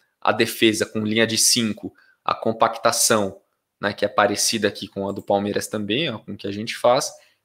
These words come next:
Agora a gente tá na fase ofensiva. Olha aqui, ó. Quer ver? Deixa eu preparar esse print aqui. Ó.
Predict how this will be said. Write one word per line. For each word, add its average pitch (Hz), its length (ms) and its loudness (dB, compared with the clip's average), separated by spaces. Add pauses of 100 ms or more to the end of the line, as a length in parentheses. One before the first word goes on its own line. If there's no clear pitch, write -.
(200)
Agora 104 240 2
a - 20 4
gente 117 160 -2
tá 123 80 0
na 117 100 4
fase 110 220 2
ofensiva. 147 720 -2 (340)
Olha 117 180 0
aqui, 104 220 -4
ó. 95 180 0 (160)
Quer 104 100 -20
ver? 110 180 0
Deixa - 160 -8
eu 107 60 -8
preparar 107 320 0
esse - 120 -8
print 104 300 -10
aqui. - 180 -16 (2500)
Ó. 101 400 2